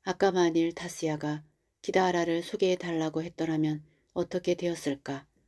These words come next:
소개하지 않을 수가 없었을 것이다. 그렇게 되면 사정을 알고 있는 기다라는 당연히 미스이라는 성에 의문을 품었을 것이다. 그 의문 또는 놀라운 표정이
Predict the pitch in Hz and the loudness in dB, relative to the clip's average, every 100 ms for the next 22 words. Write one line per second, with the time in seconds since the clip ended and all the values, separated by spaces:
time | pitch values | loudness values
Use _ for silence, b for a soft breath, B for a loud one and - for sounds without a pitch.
0 | _ _ _ _ - 233 214 185 180 160 | _ _ _ _ -4 2 4 4 2 2
1 | 170 170 - 156 156 165 - 160 147 147 | 2 0 -2 -4 -4 -8 -6 -6 -6 -8
2 | - 139 139 _ _ _ _ _ _ - | -10 -10 -12 _ _ _ _ _ _ -2
3 | 185 180 175 160 160 160 160 196 190 175 | 0 2 2 4 4 2 0 -4 -2 2
4 | 170 160 156 151 151 151 151 151 - 156 | 2 0 -2 0 0 2 0 -4 -6 -4
5 | 151 143 143 143 _ _ _ _ _ - | -2 -2 -2 -4 _ _ _ _ _ 2
6 | 180 175 170 165 165 175 - 170 165 156 | 4 6 4 0 0 -2 0 -2 0 0
7 | 156 156 165 151 151 151 b b b b | 0 -2 -2 0 -2 -6 b b b b
8 | 190 185 175 170 170 190 185 180 160 151 | -2 0 2 0 -2 -4 -4 -4 -4 -4
9 | 151 - 143 - _ _ _ _ _ _ | -6 -8 -8 -10 _ _ _ _ _ _
10 | _ - 196 185 175 170 165 165 165 - | _ 2 4 6 4 2 2 0 0 0
11 | 165 160 160 160 180 175 170 170 170 151 | 2 2 0 2 2 2 0 -2 -4 0
12 | 151 151 156 | 2 2 0